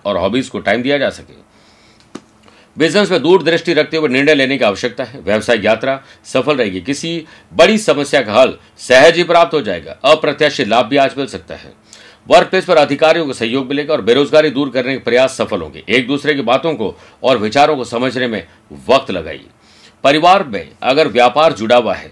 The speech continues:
सब लोग मिलकर काम कर रहे हैं, तो छोटी-छोटी बातों को नजरअंदाज करने में ही समझदारी है। लव पार्टनर और लाइफ पार्टनर में आज खरीदारी, रोमांच और रोमांस बढ़ेगा।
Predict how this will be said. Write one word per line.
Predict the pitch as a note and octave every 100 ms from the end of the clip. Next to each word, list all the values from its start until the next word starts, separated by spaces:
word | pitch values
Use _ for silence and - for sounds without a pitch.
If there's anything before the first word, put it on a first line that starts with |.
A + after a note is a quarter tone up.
| -
सब | - D3+
लोग | D#3 C3+
मिलकर | C#3+ D#3+ D#3+
काम | A2+ A#2
कर | F#2+ F2
रहे | E2
हैं, | - - _
तो | D3
छोटी-छोटी | D3 F3+ G3+ G#3+ D#3 D3+ C#3+
बातों | A2 A#2+ C#3+
को | A#2+
नजरअंदाज | G#2 G#2 B2 A#2+ C3 C3
करने | C#3 A#2
में | C3
ही | D3
समझदारी | D3 D3+ B2 E2+ E2+
है। | - _ _ _ - - F#2
लव | C#3 D#3+
पार्टनर | D#3+ D#3+ D#3
और |
लाइफ | B2+ C#3+ C#3
पार्टनर | C#3+ C#3+
में | A2
आज | - A2+ -
खरीदारी, | - B2 C#3 G#2
रोमांच | E2 F#2 B2 C3+ B2
और |
रोमांस | G#2 B2+ D3+ B2+
बढ़ेगा। | A2 E2+ -